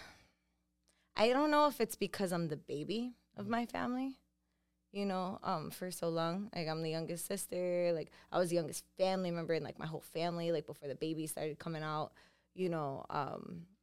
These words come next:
Speaker 1: younger by, like, seven years with my sister, ten years with my other sister. And, like, I was just always the youngest person in the room. Like,
Speaker 2: Mm-hmm.
Speaker 1: I, every, every space I was in, I was the youngest person in the room. Like, everyone wanted to talk to me and, like, you know, get it,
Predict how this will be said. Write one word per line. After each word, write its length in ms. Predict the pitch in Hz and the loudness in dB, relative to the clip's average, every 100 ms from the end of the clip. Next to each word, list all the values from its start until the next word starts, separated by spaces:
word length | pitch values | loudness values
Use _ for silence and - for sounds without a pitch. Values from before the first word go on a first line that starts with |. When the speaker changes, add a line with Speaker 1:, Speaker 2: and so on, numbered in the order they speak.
| _ _ | _ _
Speaker 1:
younger 300 | 156 165 165 | -6 -4 -4
by, 200 | 160 156 | -4 -2
like, 180 | 139 135 | -2 -2
seven 280 | - 156 147 | -2 -2 -2
years 240 | 143 160 - | -6 -8 -10
with 100 | 170 | -10
my 100 | 160 | -10
sister, 460 | - - - - - | -8 -8 -6 -8 -8
ten 180 | - - | -10 -8
years 200 | - - | -10 -12
with 100 | - | -14
my 80 | - | -12
other 100 | - | -10
sister. 400 | 170 - - - - - _ _ _ - | -10 -10 -8 -10 -10 -20 _ _ _ -6
And, 220 | 170 151 | -4 -2
like, 120 | 156 | 0
I 40 | |
was 100 | 180 | 0
just 120 | 240 196 | 2 2
always 300 | - 196 175 | 4 4 2
the 120 | 185 | 0
youngest 380 | 165 160 151 - | 0 -2 -6 -6
person 320 | 143 - - | -6 -6 -8
in 80 | - | -10
the 100 | - | -14
room. 180 | - - _ _ - | -14 -16 _ _ -6
Like, 120 | 117 | -2
Speaker 2:
Mm-hmm. 120 | 107 | 0
Speaker 1:
I, 160 | 113 170 | 4 6
every, 380 | 117 175 180 170 | 6 4 2 2
every 240 | 185 202 | 0 0
space 300 | 196 175 165 | -2 -2 -2
I 20 | |
was 140 | 156 151 | -2 -2
in, 80 | 139 | -4
I 40 | |
was 100 | 147 | -6
the 80 | 151 | -8
youngest 300 | 123 - - | -8 -10 -14
person 200 | - - | -14 -14
in 80 | - - | -14 -14
the 80 | |
room. 160 | - 170 - _ _ _ | -12 -14 -16 _ _ _
Like, 120 | 170 170 | 4 8
everyone 340 | 208 208 196 | 10 10 8
wanted 220 | 196 190 175 | 4 2 0
to 80 | |
talk 260 | - 233 240 | 8 8 8
to 80 | 226 | 2
me 340 | 214 202 196 | 2 4 4
and, 100 | 196 | 2
like, 260 | 180 160 165 | 2 2 0
you 60 | 175 | -2
know, 100 | 165 | 2
get 180 | 170 175 | 4 4
it, 200 | 151 | 4